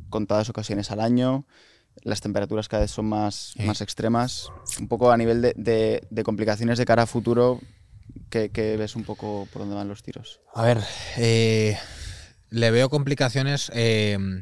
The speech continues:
Speaker 2: al tema de las temperaturas, ¿vale? Porque estamos viviendo, estamos viviendo unos inviernos muy cortos,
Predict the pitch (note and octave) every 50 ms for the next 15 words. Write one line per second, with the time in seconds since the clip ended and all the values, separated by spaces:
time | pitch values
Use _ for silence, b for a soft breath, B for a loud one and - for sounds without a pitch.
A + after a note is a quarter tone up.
0 | G2 - _ - - - - - - _ - _ - B B B B B B B
1 | B B B B B B B _ G#2+ G#2+ G#2+ G2+ A2+ A#2+ C3 C3+ C3 A#2 - -
2 | A2 G2 G2+ F#2+ F#2 F2+ G2 F#2+ F#2 E2+ - - - F#2+ F#2 G2+ G2 - - F#2+
3 | F#2+ F2+ - - G2+ F#2+ F#2+ F#2+ F#2+ F#2+ F#2+ G2 F#2+ F#2+ G2 G2 G2 F#2 G2 G2+
4 | - - G#2+ A2+ B2+ C3 B2 B2+ C3 B2+ B2+ B2+ B2+ B2+ B2+ B2 B2 A#2+ A#2 A#2
5 | A2+ A2 A2 G#2+ G#2+ G#2+ G#2 G#2 G2+ F#2+ - _ _ _ b b b b b b
6 | b b b b b b b b b b b b - - A2+ B2 C3 B2+ B2 C3+
7 | C3+ C3 A#2+ A2 A2 G#2+ A2+ G#2+ A2+ A#2+ A#2 - B2+ A#2+ A#2 A2+ A#2 A#2 A2 G2+
8 | F#2+ F#2+ A2 A#2+ C3 - A#2+ A#2 A2 G#2+ C3 D#3 F3 - - -